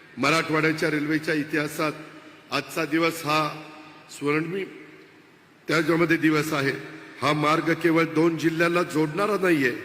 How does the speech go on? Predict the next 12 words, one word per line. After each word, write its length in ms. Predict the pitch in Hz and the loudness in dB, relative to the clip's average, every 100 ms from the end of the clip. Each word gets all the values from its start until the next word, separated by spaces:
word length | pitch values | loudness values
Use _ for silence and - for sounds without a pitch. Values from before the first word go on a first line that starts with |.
| - - - - - | -14 -18 -20 -8 -2
तर 120 | 160 165 160 - - - - | 0 -2 -6 -14 -16 -18 -4
लाखो 400 | 123 147 - 202 | 0 0 2 4
लोकांच्या 540 | 175 170 170 165 185 | 4 2 2 2 0
स्वप्नांना 640 | 160 - 151 - 170 170 165 | -2 -2 -4 0 2 2 0
जोडणारा 520 | 165 143 135 156 143 | 2 2 2 2 2
आहे. 140 | 131 123 - - - - - - | 0 -4 -10 -18 -20 -20 -14 -2
आणि 420 | 151 160 170 156 - - - - - - | 0 4 2 0 -8 -16 -18 -20 -14 -6
इथं 220 | 143 202 | -4 0
आपल्याला 380 | 196 196 196 190 | 0 0 -2 -2
थांबायचं 560 | 165 170 170 165 175 | -2 -2 -2 0 -2
नाही. 200 | 160 131 107 - - - - - | 0 -2 -4 -14 -20 -20 -16 -4
आज 300 | 151 170 | 0 0